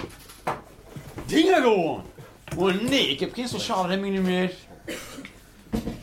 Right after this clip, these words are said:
Ik luister ook niet meer als mensen praten. Oh nee. Mensen praten, ik, mensen praten en ze hebben geen idee. Mensen praten gewoon tegen mijn gezicht. Dat is echt niet zo.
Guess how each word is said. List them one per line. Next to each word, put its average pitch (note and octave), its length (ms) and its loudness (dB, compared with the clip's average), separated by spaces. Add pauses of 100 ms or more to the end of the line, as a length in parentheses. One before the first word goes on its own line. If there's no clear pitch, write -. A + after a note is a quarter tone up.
(480)
Ik A#3 160 0
luister C#4 400 6
ook C#4+ 100 -4
niet C#4 120 2
meer C#4+ 140 6
als C#4 160 0
mensen C4 360 -2
praten. C4 600 2 (580)
Oh B3+ 320 4
nee. A#3+ 160 2 (400)
Mensen B3 340 4
praten, C4 460 4
ik, C#4 140 -6 (220)
mensen D4+ 320 2
praten D#4 680 0
en A3 100 -2
ze G3+ 60 -2
hebben G#3+ 200 -4
geen B3+ 120 0
idee. B3+ 360 0 (180)
Mensen C#4 260 -2
praten C#4 220 2
gewoon C#4 200 2
tegen C#4+ 300 0
mijn C4+ 180 -2
gezicht. - 580 -2 (480)
Dat C#4 400 2
is - 60 0
echt - 200 -2
niet D4 120 2
zo. C#4 80 4